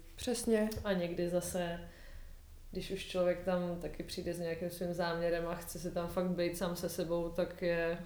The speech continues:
Speaker 1: Jo,
Speaker 2: zase
Speaker 1: jo.
Speaker 2: lepší nic neříkat, no, ale
Speaker 1: Přesně
Speaker 2: to musí
Speaker 1: tak.
Speaker 2: vycítit ten lektor, no.
Speaker 1: Každej si jako i, i najde s-,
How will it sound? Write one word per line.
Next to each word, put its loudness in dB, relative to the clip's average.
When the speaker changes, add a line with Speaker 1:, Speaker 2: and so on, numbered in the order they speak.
Speaker 1:
Jo, 4
Speaker 2:
zase 12
Speaker 1:
jo. 12
Speaker 2:
lepší 12
nic 8
neříkat, 10
no, 4
ale 10
Speaker 1:
Přesně 8
Speaker 2:
to 8
musí 8
Speaker 1:
tak. 6
Speaker 2:
vycítit 6
ten 2
lektor, -2
no. -2
Speaker 1:
Každej 8
si 4
jako 6
i, 4
i 4
najde 6
s-, 2